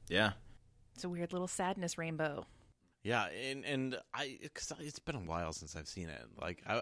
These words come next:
Speaker 3: I also really liked Emilio Estevez's kind of, like, journey discovery. Like, really in the big, s-, in kind of the, the big ending, he really kinda got the, the main stage on that, because it's a tricky thing, because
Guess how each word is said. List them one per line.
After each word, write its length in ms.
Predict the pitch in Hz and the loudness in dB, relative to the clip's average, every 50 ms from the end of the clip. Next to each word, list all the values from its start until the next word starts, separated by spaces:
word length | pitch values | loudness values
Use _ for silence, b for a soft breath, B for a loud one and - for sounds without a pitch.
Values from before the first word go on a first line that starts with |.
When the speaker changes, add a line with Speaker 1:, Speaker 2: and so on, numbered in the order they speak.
| - - | 6 6
Speaker 3:
I 100 | 120 123 | 6 8
also 220 | 120 113 - - 110 | 8 6 4 0 0
really 260 | 101 98 95 92 90 | 0 2 2 2 2
liked 540 | 82 82 85 85 - - - - - - - _ - | 2 0 -2 -2 -4 -8 -8 -8 -8 -8 -8 _ -10
Emilio 420 | 95 85 80 76 78 64 62 55 | -10 -8 -6 -6 -6 -6 -4 -4
Estevez's 720 | 52 - - - - - - - - - - 58 62 - - | -4 -6 -8 -10 -10 -8 -6 -6 -6 -8 -8 -10 -8 -10 -10
kind 220 | - - - 58 | -12 -12 -10 -10
of, 80 | 57 - | -10 -8
like, 220 | - 50 - - b b b b b b b b | -8 -10 -10 -12 b b b b b b b b
journey 420 | - 87 95 95 85 87 90 87 82 | -2 2 2 4 4 4 2 2 0
discovery. 540 | - 85 - - - 95 82 - 90 85 78 | 0 -2 -2 0 0 0 0 2 0 -2 0
Like, 200 | 90 92 92 - | 0 0 0 2
really 280 | 127 151 180 185 151 127 | 2 4 6 8 8 6
in 120 | 117 113 | 6 6
the 120 | 104 95 | 4 2
big, 300 | 92 87 85 120 113 95 | 2 2 2 2 2 4
s-, 220 | 90 - - - - - - 90 107 - | 2 -2 -4 -4 -6 -8 -6 -4 -4 -2
in 240 | - 117 107 104 104 - b b b b b b - | 0 2 2 2 0 -2 b b b b b b 0
kind 140 | 143 135 127 | 4 4 4
of 80 | 117 104 | 6 4
the, 120 | 110 104 | 4 2
the 200 | 95 90 101 95 | 4 4 2 4
big 260 | 90 90 113 107 90 | 6 6 6 6 6
ending, 340 | 82 104 110 104 95 80 80 | 4 4 4 4 2 0 -4
he 240 | - - 120 120 113 | -4 -4 -2 -2 0
really 280 | 101 101 101 95 92 | 2 2 2 2 0
kinda 320 | 82 - 87 85 82 80 76 | 0 -2 -2 -2 -2 -2 -2
got 240 | 78 82 85 - - | -2 -2 -2 -2 -4
the, 240 | 78 76 58 53 - - | -4 -4 -4 -4 -6 -6
the 80 | 85 | -6
main 240 | 80 80 78 78 73 | -4 -4 -4 -4 -6
stage 440 | - - - 80 82 82 80 - - - - _ - | -6 -6 -4 -2 -4 -4 -4 -6 -10 -10 -12 _ -10
on 160 | - 71 - | -10 -8 -8
that, 200 | 60 50 50 - | -8 -8 -8 -8
because 400 | - 78 82 - 90 76 78 - b b b b b b | -8 -10 -8 -6 -6 -8 -8 -8 b b b b b b
it's 140 | - 120 123 | 0 4 4
a 60 | 147 | 4
tricky 280 | - - 220 226 214 147 | 6 6 2 4 4 4
thing, 260 | 123 - 147 120 98 90 | 6 6 6 6 6 2
because 420 | 95 - - 110 101 98 - | 0 4 6 6 6 4 2